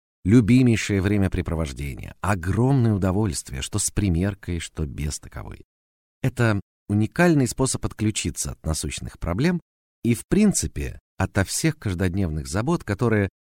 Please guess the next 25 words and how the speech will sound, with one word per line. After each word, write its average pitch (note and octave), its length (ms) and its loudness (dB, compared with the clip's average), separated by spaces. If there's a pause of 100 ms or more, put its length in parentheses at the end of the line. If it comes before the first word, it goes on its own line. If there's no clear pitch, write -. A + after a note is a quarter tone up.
(100)
с - 100 -10
одной C#3 220 2
стороны, F#2 340 2
приносят D#2 420 -2
человеку C#2 420 -8
радость, B2 580 -8
а A#2 160 -12
с - 80 -18
другой – E2+ 460 -8 (160)
раздражают. C2+ 640 -10 (1000)
Причём, B2 320 2
по B2 60 2
моим B2+ 200 4
наблюдениям, A#2+ 640 2
болеют C#3 680 2
покупательской E2 800 -4
болезнью D2+ 520 -4
все - 280 -4
без B2+ 180 -2
исключения G#2 500 0
жители F#2 340 0
Сингапура F2 560 0
и D#2 60 0
его C#2+ 160 -4
гости. G#1+ 420 -12